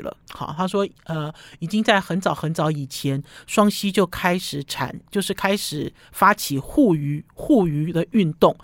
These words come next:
就是他们要守护他们的溪流，所以现在都禁止垂钓。好，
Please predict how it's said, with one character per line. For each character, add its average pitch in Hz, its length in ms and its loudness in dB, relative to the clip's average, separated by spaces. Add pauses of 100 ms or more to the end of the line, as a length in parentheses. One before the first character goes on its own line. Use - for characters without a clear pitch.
(180)
就 269 120 0
是 247 80 0
他 262 100 6
们 240 100 4
要 220 100 8
守 - 320 2
护 226 240 -2
他 196 200 0
们 185 120 -2
的 170 80 0
溪 180 300 -4
流， 160 300 -4 (200)
所 - 160 2
以 240 40 2
现 226 280 2
在 190 180 2
都 185 200 -2
禁 185 320 -2
止 - 220 -10
垂 139 300 -6
钓。 - 220 0 (140)
好， - 260 -10